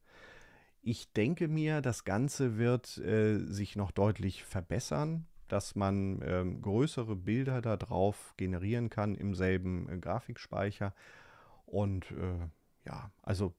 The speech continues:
das ist alles im Moment sehr stark in der Entwicklungsphase. Da,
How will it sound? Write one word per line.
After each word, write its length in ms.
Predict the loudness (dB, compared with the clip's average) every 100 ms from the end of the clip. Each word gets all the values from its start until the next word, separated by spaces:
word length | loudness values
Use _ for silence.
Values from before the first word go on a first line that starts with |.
| _ -2
das 220 | -2 -2
ist 200 | -10 -4
alles 420 | 0 2 2 -2
im 120 | -2
Moment 440 | 0 2 2 0 -2
sehr 260 | 0 2
stark 380 | 0 -4 -4 -2
in 100 | -2
der 100 | -2
Entwicklungsphase. 1120 | 0 0 0 0 0 -2 2 4 4 4 0 -2 -18 -20 -20 _
Da, 120 | -2